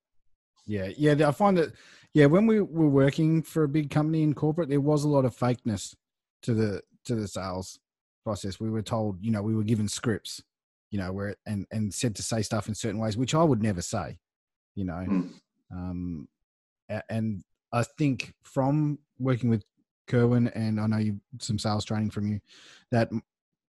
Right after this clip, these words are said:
Speaker 1: I felt better, like, myself at the end of the day when I'm selling stuff that people need. Um, whereas before in corporate, I was just told, "You need to hit these sales numbers. You need to sell whatever you can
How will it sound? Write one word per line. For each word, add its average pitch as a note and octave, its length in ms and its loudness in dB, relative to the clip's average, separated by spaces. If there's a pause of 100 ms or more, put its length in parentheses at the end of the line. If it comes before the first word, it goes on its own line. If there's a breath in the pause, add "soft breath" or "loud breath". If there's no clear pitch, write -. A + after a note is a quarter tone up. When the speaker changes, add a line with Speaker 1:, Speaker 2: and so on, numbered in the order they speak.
(300)
Speaker 1:
I B2+ 100 4
felt F#3 320 4
better, B2 300 4 (1200)
like, A2+ 200 2 (260)
myself A2+ 480 -2
at - 80 -6
the A2 100 0
end A2 80 0
of G2+ 80 -4
the G#2 60 -4
day F#2+ 260 -4
when A#2 480 0 (160)
I'm B2 120 2
selling C3 280 0
stuff A#2 280 -6
that - 140 -20
people A#2 280 -2
need. G2+ 420 -4 (640)
Um, G2+ 400 -6
whereas A2+ 400 0 (340 soft breath)
before B2 440 6
in A#2 180 0
corporate, A#2+ 460 -2
I A2 100 -2
was A2 180 0
just G#2+ 260 -4
told, G#2+ 340 -2
"You B2 140 2
need A2+ 180 2
to G2 60 -6
hit - 180 -4
these G#2+ 180 -4
sales G2+ 300 -4
numbers. F#2 500 -8
You G#2 120 -2
need G2 160 -2
to E2+ 60 -14
sell G2 200 -6
whatever F2+ 260 -6
you F2+ 140 -8
can E2+ 320 -8